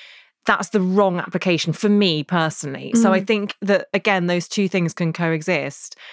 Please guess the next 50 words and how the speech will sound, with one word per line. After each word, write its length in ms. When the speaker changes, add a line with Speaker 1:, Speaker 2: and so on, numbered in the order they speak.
Speaker 1:
But 200
I 80
think 180
the 60
most 340
important 400
thing 140
from 120
what 120
you 80
said 260
there 240
is, 100
like, 140
how 480
well 420
your, 260
your 200
friends 520
responded 680
to 80
that 240
clarity 420
of 60
Speaker 2:
Mm. 80
Speaker 1:
communication 720
and 100
what 160
a 40
generous 480
thing 160
that 180
was 240
for 80
you 140
to 120
do. 540
Speaker 2:
Rupture 380
and 100
repair. 460
Speaker 1:
Rupture 340
and 100
Speaker 2:
I 40
like 160
Speaker 1:
repair. 380
Speaker 2:
that. 160
Yeah. 340
Speaker 1:
I 120
remember 440
my 180